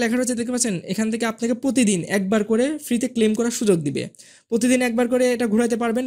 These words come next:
কোনো রকম কোনো টাকা লাগবে না। আর যদি আপনার কয়েন থাকে তাহলে সেক্ষেত্রে আপনি কয়েন থেকে তিনবার ঘুরাতে পারবেন। আমার এখান থেকে দেখতে পাচ্ছেন এখানে রেফার কোড ইউজ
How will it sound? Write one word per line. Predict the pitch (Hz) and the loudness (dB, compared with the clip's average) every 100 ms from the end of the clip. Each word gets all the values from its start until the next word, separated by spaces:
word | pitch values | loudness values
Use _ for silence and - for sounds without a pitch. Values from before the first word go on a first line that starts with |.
| 247 | -2
কোনো | 220 220 | -2 -2
রকম | 220 208 | -2 -4
কোনো | 214 220 | -2 -2
টাকা | 220 220 | -2 -2
লাগবে | 202 214 | 0 0
না। | 262 320 - - - | -2 -4 -14 -16 -4
আর | 196 | 0
যদি | 214 233 | 2 2
আপনার | 254 247 240 | 0 -4 -2
কয়েন | 240 277 | -2 0
থাকে | 262 226 | -2 -2
তাহলে | 220 233 | -2 -2
সেক্ষেত্রে | 226 226 233 | -2 -2 -4
আপনি | 226 240 240 | -4 -6 -2
কয়েন | 220 226 247 240 | 0 0 0 -4
থেকে | 254 269 262 | -4 -4 0
তিনবার | 233 208 202 185 | 0 2 0 0
ঘুরাতে | 190 175 143 | 0 0 -2
পারবেন। | 131 120 117 - - - - | -4 -6 -10 -14 -20 -20 -4
আমার | 190 254 | 2 2
এখান | 262 262 | 2 0
থেকে | 269 | 0
দেখতে | 254 269 | -2 -2
পাচ্ছেন | 240 220 | 0 0
এখানে | 220 226 | 2 2
রেফার | 208 233 233 | 0 0 0
কোড | 214 | 2
ইউজ | 220 | 2